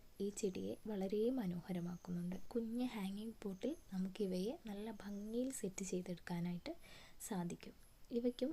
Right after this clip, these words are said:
ഒരുപാട് കെയറൊന്നും ആവശ്യമില്ല. വെൽ റൂട്ടഡ് ആയിട്ടുള്ള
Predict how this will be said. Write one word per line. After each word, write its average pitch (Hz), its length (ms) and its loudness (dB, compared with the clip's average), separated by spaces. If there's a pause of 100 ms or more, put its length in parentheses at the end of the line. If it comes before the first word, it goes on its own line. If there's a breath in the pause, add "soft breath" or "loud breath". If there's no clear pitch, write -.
(140)
ഒരുപാട് 262 500 4 (160)
കെയറൊന്നും 180 500 2 (180)
ആവശ്യമില്ല. 175 600 0 (1000 loud breath)
വെൽ 247 260 2 (260)
റൂട്ടഡ് 196 320 -4
ആയിട്ടുള്ള 190 380 -2